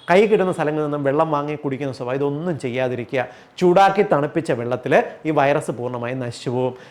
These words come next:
നമ്മൾ വൃത്തിയായിട്ട് ഉണ്ടാക്കിയ ഭക്ഷണങ്ങൾ നിങ്ങൾക്ക് കഴിക്കാവുന്നതാണ്. പാക്കറ്റ് ഭക്ഷണങ്ങൾ യാത്രാവേളയിൽ പൊതുവേ, കാരണം അത് പൊതുവേ വൈറസ് ഫ്രീ ആകാനുള്ള സാധ്യതയുണ്ട്. വൃത്തിഹീനമായിട്ടുള്ള അന്തരീക്ഷത്തിൽ നിന്നും എത്ര വിശപ്പുണ്ടെങ്കിലും ഭക്ഷണം കഴിക്കാതിരിക്കുക. പ്രത്യേകിച്ച് കൊച്ചുകുട്ടികൾക്കെല്ലാം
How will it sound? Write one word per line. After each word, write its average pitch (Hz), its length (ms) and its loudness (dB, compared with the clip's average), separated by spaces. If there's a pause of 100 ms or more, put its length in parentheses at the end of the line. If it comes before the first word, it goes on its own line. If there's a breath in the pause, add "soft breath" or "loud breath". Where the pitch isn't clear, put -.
(140)
നമ്മൾ 220 180 6
വൃത്തിയായിട്ട് 185 480 4
ഉണ്ടാക്കിയ 170 420 4
ഭക്ഷണങ്ങൾ 131 520 -6
നിങ്ങൾക്ക് 147 400 -2
കഴിക്കാവുന്നതാണ്. 135 680 -4 (420 loud breath)
പാക്കറ്റ് 220 420 4
ഭക്ഷണങ്ങൾ 139 600 -4
യാത്രാവേളയിൽ 156 960 2
പൊതുവേ, 143 260 2
കാരണം 127 240 -2
അത് 151 120 2
പൊതുവേ 160 300 2
വൈറസ് 165 420 0
ഫ്രീ 139 260 -4
ആകാനുള്ള 131 260 -2
സാധ്യതയുണ്ട്. 127 540 -4 (420 loud breath)
വൃത്തിഹീനമായിട്ടുള്ള 202 880 4
അന്തരീക്ഷത്തിൽ 139 600 -2
നിന്നും 143 240 -4 (240 loud breath)
എത്ര 226 440 2
വിശപ്പുണ്ടെങ്കിലും 143 840 0
ഭക്ഷണം 135 360 -6
കഴിക്കാതിരിക്കുക. 120 500 -2
പ്രത്യേകിച്ച് 208 360 4
കൊച്ചുകുട്ടികൾക്കെല്ലാം 160 840 2